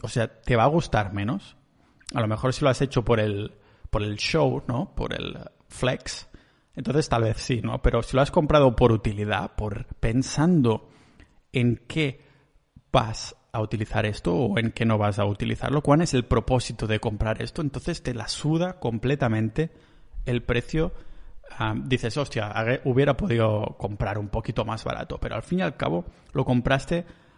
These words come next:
para que cumpliera una utilidad. En mi caso, yo compro los bitcoins para del-, devaluación del dinero fiat, para protegerme de los bancos centrales, del,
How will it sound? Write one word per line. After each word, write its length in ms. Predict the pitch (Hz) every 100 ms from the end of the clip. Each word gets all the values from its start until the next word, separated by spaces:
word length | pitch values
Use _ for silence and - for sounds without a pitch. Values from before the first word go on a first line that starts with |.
| - -
para 180 | 123 123
que 80 |
cumpliera 460 | - 123 123 139 143
una 120 | 127
utilidad. 560 | 110 - 107 - - -
En 160 | - -
mi 100 | 110
caso, 560 | - 165 - 196 - -
yo 120 | 123
compro 260 | 120 120 110
los 120 | 107
bitcoins 560 | 123 - 156 151 151 - - - - - - - - -
para 240 | 110 104
del-, 160 | 107 - -
devaluación 800 | 123 113 104 104 104 131 139 139
del 160 | 110 101
dinero 260 | 104 98
fiat, 320 | 98 143 160 - - - _ - -
para 200 | - 113
protegerme 560 | 101 107 113 120 107 107
de 60 | 101
los 120 | 101
bancos 280 | 101 110 -
centrales, 560 | 113 131 139 135 131
del, 360 | 117 110 107